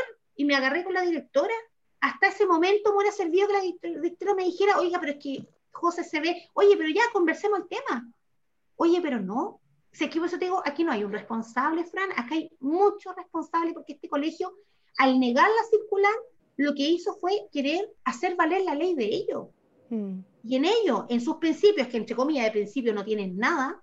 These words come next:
Speaker 1: por lo menos en lo humano, lo único que hicieron fue hacer daño, un irremediable daño.
Speaker 2: Y es algo que sigue ocurriendo hasta el día de hoy, o sea, no ha cambiado
Speaker 1: Muchos
Speaker 2: nada.
Speaker 1: niños,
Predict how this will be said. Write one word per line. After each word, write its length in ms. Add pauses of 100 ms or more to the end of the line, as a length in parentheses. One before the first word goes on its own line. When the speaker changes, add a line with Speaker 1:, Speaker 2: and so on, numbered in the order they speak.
(140)
Speaker 1:
por 140
lo 120
menos 320
en 100
lo 100
humano, 540 (200)
lo 100
único 220
que 60
hicieron 280
fue 100
hacer 200
daño, 320 (500)
un 140
irremediable 720
daño. 320 (440)
Speaker 2:
Y 140
es 100
algo 240
que 120 (100)
sigue 220
ocurriendo 380
hasta 140
el 80
día 160
de 160
hoy, 140
o 20
sea, 140
no 120
ha 60
cambiado 220
Speaker 1:
Muchos 180
Speaker 2:
nada. 100
Speaker 1:
niños, 460